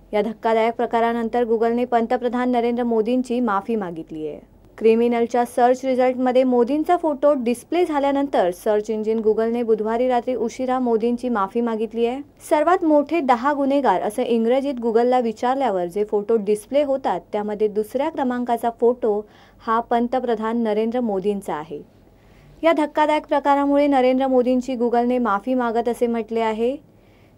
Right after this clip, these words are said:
की ही बाब निश्चितच धक्कादायक आहे. यामध्ये कोणत्याही प्रकारे Google-चा विचार दिसत नाहीये. यासाठी आम्ही माफी मागतो. या चुकीवर उपाय शोधण्यासाठी आम्ही एक्सपर्टचीही मदत घेतली आहे.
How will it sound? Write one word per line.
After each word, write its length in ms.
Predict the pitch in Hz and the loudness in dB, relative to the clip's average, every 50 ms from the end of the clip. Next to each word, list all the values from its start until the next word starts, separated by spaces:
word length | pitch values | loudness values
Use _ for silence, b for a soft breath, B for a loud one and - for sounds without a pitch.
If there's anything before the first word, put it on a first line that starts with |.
| _ | _
की 80 | - 330 | -2 0
ही 220 | 277 285 311 339 | 2 2 2 4
बाब 240 | 349 330 320 330 320 | 4 4 4 4 4
निश्चितच 640 | 294 269 269 269 - - 294 285 285 277 285 277 247 | 2 0 0 -4 -4 -6 -2 2 4 4 4 2 0
धक्कादायक 560 | 240 220 220 - 233 220 220 220 214 208 202 | -4 -4 -2 0 0 2 2 2 2 0 0
आहे. 280 | 180 180 190 175 170 180 - - | -4 -4 -4 -8 -10 -10 -12 -12
यामध्ये 340 | - 196 196 196 202 214 214 | -12 -10 -8 -4 -2 -2 -2
कोणत्याही 600 | 214 - 220 208 202 202 208 254 262 247 320 339 | 2 2 0 0 0 -2 -2 -2 -2 -2 -4 -4
प्रकारे 480 | 339 311 285 269 285 277 277 285 285 | -2 -2 -4 0 2 2 4 4 2
Google-चा 540 | 285 240 233 240 214 240 247 247 247 - 262 | 0 0 -2 0 2 2 2 2 0 0 -2
विचार 440 | 254 214 220 214 214 - 247 247 240 | -2 -2 -4 -6 -4 -2 0 0 0
दिसत 360 | 220 226 220 208 - 240 233 | 0 -2 -2 0 0 -2 -2
नाहीये. 580 | 240 233 233 226 226 226 233 262 285 - b b b b b b b b b - | -2 -4 -4 -4 -4 -4 -6 -6 -8 -12 b b b b b b b b b -2
यासाठी 400 | 220 233 233 262 247 247 262 262 | 0 0 0 0 -2 0 0 0
आम्ही 200 | 254 247 254 269 | 0 2 2 0
माफी 380 | 254 240 208 202 208 - 294 | 2 2 0 0 -2 -2 -2
मागतो. 560 | 311 302 254 247 - - - 196 160 151 - - - | 0 0 -2 -2 -2 -2 -2 -2 -2 -2 -10 -10 -4
या 100 | 208 208 | -4 -4
चुकीवर 520 | 208 - - 226 220 - 254 254 262 269 254 - | -4 -2 -4 -4 -4 -2 -2 0 0 0 -2 -4
उपाय 340 | - 240 - - 285 311 359 | -6 -8 -2 0 0 0 0
शोधण्यासाठी 680 | 359 330 285 262 240 254 254 247 247 233 226 240 247 | 0 0 -2 0 0 -2 -2 0 0 -2 -2 -2 -4
आम्ही 340 | - - 220 220 220 226 226 - | -4 -2 -2 -2 -2 -4 0 2
एक्सपर्टचीही 720 | 233 226 220 - - - 262 269 269 262 262 240 233 262 | 0 0 0 -4 -6 -4 -4 -4 -4 -6 -6 -6 -4 -2
मदत 340 | 262 233 208 190 196 180 180 - | -2 -2 -2 -2 -2 -4 -4 -6
घेतली 320 | 175 165 - 160 156 156 | -10 -10 -8 -10 -10 -8
आहे. 100 | 147 85 | -10 -10